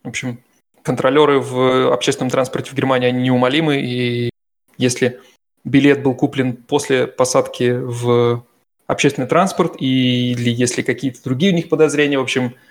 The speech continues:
в первую очередь они сразу выписывают штраф, и дальше уже ты можешь, э, они тебе дают, э, имейл, на который ты можешь писать, э, письма свои, какие-то несогласия и все прочее.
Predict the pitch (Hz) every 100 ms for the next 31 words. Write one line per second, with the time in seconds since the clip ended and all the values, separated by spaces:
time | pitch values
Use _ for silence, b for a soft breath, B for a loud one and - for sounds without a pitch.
0 | _ _ - 170 175 165 147 143 131 123
1 | 151 139 131 131 131 127 - - 190 208
2 | - - 131 127 123 139 165 - 131 127
3 | 147 139 127 131 127 120 - - 120 117
4 | - _ _ _ - 135 123 127 131 127
5 | - _ _ - 127 107 - - 175 202
6 | 202 180 170 165 156 151 143 139 - 131
7 | - - 123 123 123 180 - 170 156 151
8 | 151 147 143 143 127 123 127 120 123 -
9 | 120 131 127 170 180 135 120 - - 120
10 | -